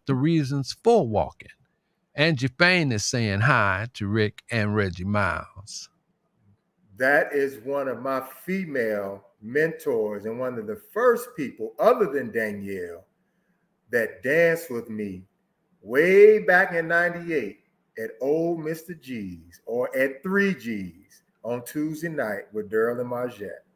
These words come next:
Speaker 1: Mm.
Speaker 2: Between her and Danielle, they were the only two that would dance with me.
Speaker 1: Well, you
Speaker 2: Yes.
Speaker 1: talk about the ladies. Some, some, who were some of the best ladies? Well, not best, but who were some
Speaker 2: So
Speaker 1: great
Speaker 2: we talking
Speaker 1: ladies
Speaker 2: old
Speaker 1: that you
Speaker 2: school, we
Speaker 1: danced
Speaker 2: talking new school?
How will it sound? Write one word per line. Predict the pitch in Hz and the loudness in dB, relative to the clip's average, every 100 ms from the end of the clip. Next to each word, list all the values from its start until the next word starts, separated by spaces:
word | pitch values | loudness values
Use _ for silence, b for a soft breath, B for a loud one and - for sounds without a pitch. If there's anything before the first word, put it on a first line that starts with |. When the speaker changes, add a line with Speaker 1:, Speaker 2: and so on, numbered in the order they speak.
| _ _ _ _ 185 | _ _ _ _ 4
Speaker 1:
Mm. | 190 113 82 _ - | 4 4 -2 _ -8
Speaker 2:
Between | 110 - 135 131 131 | -6 -2 -2 0 2
her | 156 190 190 170 | 6 8 6 6
and | 165 | 2
Danielle, | 170 165 165 151 110 110 | 2 2 2 0 0 0
they | 123 | -2
were | 135 110 | -2 -4
the | 107 | -6
only | 120 135 143 | -6 -4 -6
two | 143 135 117 | -6 -8 -6
that | 117 110 | -6 -8
would | 107 | -12
dance | 98 92 - | -12 -14 -18
with | - _ | -20 _
me. | _ _ - | _ _ 2
Speaker 1:
Well, | 127 | 4
you | 127 | 4
Speaker 2:
Yes. | 165 - | 0 2
Speaker 1:
talk | 196 156 | 4 4
about | 147 156 147 131 | 2 4 4 4
the | 135 | 2
ladies. | 147 143 104 104 - | 6 6 4 0 0
Some, | 170 156 160 135 | 0 0 -4 -6
some, | - 208 | -4 -2
who | 196 285 | -2 0
were | 151 | 0
some | 127 156 139 | 0 0 0
of | 117 | 0
the | |
best | 110 131 113 101 | 0 2 0 0
ladies? | 120 117 101 101 90 - | 0 0 0 -4 -8 -6
Well, | 120 156 | -2 -2
not | 220 - 80 | -2 -6 -4
best, | 87 104 85 | 0 0 0
but | 104 110 | -2 0
who | 190 | 2
were | 139 | 0
some | 120 151 | 6 8
Speaker 2:
So | 147 | 10
Speaker 1:
great | 123 117 | 8 8
Speaker 2:
we | |
talking | 220 185 | 8 8
Speaker 1:
ladies | - 214 | 8 8
Speaker 2:
old | 247 | 8
Speaker 1:
that | |
you | - | 6
Speaker 2:
school, | - | 0
we | 247 | 0
Speaker 1:
danced | - 196 | 0 2
Speaker 2:
talking | 175 180 190 | 2 2 0
new | 220 | 0
school? | - 110 90 | -2 -8 -10